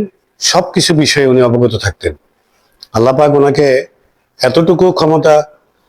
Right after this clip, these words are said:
দিয়েছেন, দিয়েছিলেন যে উনি, আমরা যদি কোনো অপকর্ম করে আসতাম বা ভালো কর্ম করে আসতাম, এগুলো উনি <clears throat> আসার সাথে সাথে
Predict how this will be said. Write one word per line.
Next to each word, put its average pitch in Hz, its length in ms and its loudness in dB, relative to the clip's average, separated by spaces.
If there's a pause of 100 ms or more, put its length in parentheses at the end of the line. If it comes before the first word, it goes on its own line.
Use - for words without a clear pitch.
(300)
দিয়েছেন, 135 540 2 (1040)
দিয়েছিলেন 139 540 4 (720)
যে 117 160 2
উনি, 135 300 4 (800)
আমরা 120 240 2
যদি 147 220 2
কোনো 156 240 2 (440)
অপকর্ম 160 460 2
করে 175 200 4
আসতাম 170 320 2 (640)
বা 123 100 4
ভালো 127 260 2
কর্ম 151 280 4
করে 160 160 2
আসতাম, 165 300 0 (300)
এগুলো 160 260 4
উনি 156 160 4 (240)
<clears throat> 185 300 4
আসার 160 180 0
সাথে 151 280 0
সাথে 143 220 2